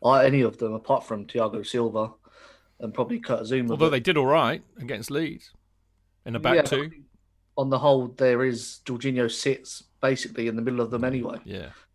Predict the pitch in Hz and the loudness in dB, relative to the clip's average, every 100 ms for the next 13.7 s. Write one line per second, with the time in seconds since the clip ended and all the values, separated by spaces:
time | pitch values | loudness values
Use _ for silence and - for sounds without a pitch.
0 | 120 120 120 117 - 135 123 127 127 117 | -2 0 0 -2 -6 -6 -4 -2 -2 -2
1 | 120 113 - _ _ 120 117 127 123 120 | -2 -6 -12 _ _ -4 0 -2 0 0
2 | 120 110 - 127 120 110 113 - - _ | -2 -8 -4 -2 0 -2 -8 -12 -20 _
3 | - _ 120 117 117 117 107 120 113 127 | -20 _ -6 -4 -6 -2 0 0 -2 -2
4 | 120 120 117 120 117 123 117 113 120 117 | -2 -4 -4 -4 -2 -4 -4 -8 -6 -4
5 | 113 107 - 127 120 110 110 113 110 131 | -4 -6 -8 -8 -10 -10 -12 -12 -8 -6
6 | 127 117 98 113 107 - - - _ _ | -6 -8 -10 -8 -10 -14 -20 -20 _ _
7 | - 120 139 127 117 - - - _ 127 | -8 -2 0 0 -2 -6 -16 -20 _ -4
8 | 123 113 127 123 113 - - 113 113 107 | -2 -2 -2 -2 -6 -16 -12 -6 -4 -4
9 | 117 - - 123 117 110 - _ - 143 | -4 -6 -8 -8 -8 -10 -14 _ -14 -6
10 | 170 185 139 131 135 131 127 110 120 110 | -2 -2 -2 -4 -2 0 -2 -4 -4 -4
11 | 90 - 82 95 101 _ _ _ _ - | -4 -12 -12 -16 -20 _ _ _ _ -8
12 | - 123 120 - - - - 127 123 117 | -2 -2 -2 -4 -6 -16 -8 -4 0 0
13 | 110 110 - _ 135 120 104 | -2 -8 -14 _ -2 0 -2